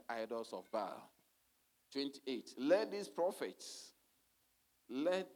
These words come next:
these pro-, prophets tell their dreams, but with my true messengers faithfully proclaiming" what? "My every word." Do you understand? He said, "Let the false prophet, hmm, tell their dreams,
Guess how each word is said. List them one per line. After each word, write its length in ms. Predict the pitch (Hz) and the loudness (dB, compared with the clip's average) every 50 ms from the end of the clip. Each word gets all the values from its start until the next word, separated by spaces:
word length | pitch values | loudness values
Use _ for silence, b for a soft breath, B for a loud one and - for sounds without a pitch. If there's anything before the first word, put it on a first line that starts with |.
| - 127 | -6 0
these 200 | 160 170 165 165 | 0 0 0 0
pro-, 280 | - - 135 143 139 - _ - | -2 -2 -2 -2 -2 -6 _ -6
prophets 440 | - 135 139 - - 147 143 143 - | -2 -2 -2 0 0 0 0 0 0
tell 180 | - 147 151 151 151 | 2 2 2 2 2
their 200 | 139 135 135 135 | 0 2 2 2
dreams, 560 | 131 - 165 175 165 123 - - - - - - _ _ _ _ - - | 0 0 0 0 0 0 -2 -4 -8 -10 -12 -16 _ _ _ _ -10 -2
but 240 | 131 131 120 - - - - | 2 2 2 2 -2 -12 -4
with 260 | 113 131 127 127 127 | 2 2 2 2 2
my 300 | 127 120 120 120 120 120 113 - - - | 0 0 0 2 0 -2 -4 -6 -8 -4
true 440 | - 143 151 156 160 160 160 156 156 - - - - _ _ - | 0 2 2 2 2 2 0 -2 -4 -8 -14 -20 -20 _ _ -2
messengers 760 | 127 139 147 143 147 - 135 127 123 110 107 101 92 - - - - - - - | 2 2 2 2 0 0 0 0 0 0 -2 -4 -4 -6 -10 -10 -12 -12 0 2
faithfully 760 | 190 185 180 180 - - - 131 131 110 101 101 92 85 82 - _ _ _ _ | 2 2 2 -2 -8 -10 -6 -6 -6 -4 -4 -6 -10 -14 -18 -20 _ _ _ _
proclaiming" 840 | - 143 127 120 - - - 151 143 143 147 147 143 143 143 139 131 - | -2 0 0 0 0 -2 0 0 2 2 2 2 0 0 -2 -4 -6 0
what? 280 | - 147 139 127 - - - - _ _ _ _ _ _ _ _ _ _ _ _ _ _ _ _ _ _ _ _ _ | 2 4 4 2 0 -6 -14 -20 _ _ _ _ _ _ _ _ _ _ _ _ _ _ _ _ _ _ _ _ _
"My 380 | 123 127 131 127 123 120 120 - - | -4 -2 0 0 -2 -2 -4 -4 -4
every 340 | 143 143 139 123 113 127 131 | -2 -2 -2 -2 0 0 2
word." 260 | 131 127 117 104 95 - - - - _ _ - | 2 2 2 0 -4 -8 -14 -20 -20 _ _ 6
Do 80 | 156 | 10
you 60 | 180 180 | 10 10
understand? 480 | 180 165 139 127 135 151 135 127 98 - - - _ _ _ _ _ _ _ | 10 8 6 4 4 2 0 0 0 -4 -12 -20 _ _ _ _ _ _ _
He 60 | - | -2
said, 220 | 175 175 220 277 202 | 2 4 6 6 6
"Let 360 | 185 202 233 247 269 277 - | 6 4 6 8 8 10 12
the 100 | 180 165 | 12 10
false 280 | - 170 185 185 180 - | 12 10 6 6 6 4
prophet, 460 | - 160 156 151 - 131 107 - - - | 4 2 2 4 2 -2 -4 -4 0 4
hmm, 280 | 160 185 208 220 277 294 - - - - _ _ _ - | 4 6 6 4 2 0 -4 -8 -16 -20 _ _ _ 6
tell 220 | 254 254 269 269 | 8 8 8 6
their 260 | - 208 185 175 165 | 8 8 10 10 10
dreams, 640 | 156 - 151 214 196 156 131 123 - - - - | 8 6 2 2 2 2 2 0 -4 -6 -8 -10